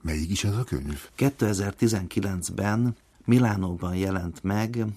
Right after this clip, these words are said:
Speaker 2: a Makérus harmadik kötete, ez egy ásatási összefoglaló, és, ö,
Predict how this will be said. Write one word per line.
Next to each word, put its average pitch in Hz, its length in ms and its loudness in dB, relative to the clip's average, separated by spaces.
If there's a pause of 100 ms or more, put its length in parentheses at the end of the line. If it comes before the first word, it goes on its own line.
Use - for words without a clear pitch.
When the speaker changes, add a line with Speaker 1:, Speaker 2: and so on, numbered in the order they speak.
(100)
Speaker 2:
a - 80 -8
Makérus 92 580 0
harmadik 92 720 -2
kötete, 117 640 -4 (160)
ez 95 100 -6
egy 92 140 -6
ásatási 92 920 -6
összefoglaló, 113 1120 0 (120)
és, - 360 -2
ö, 95 200 2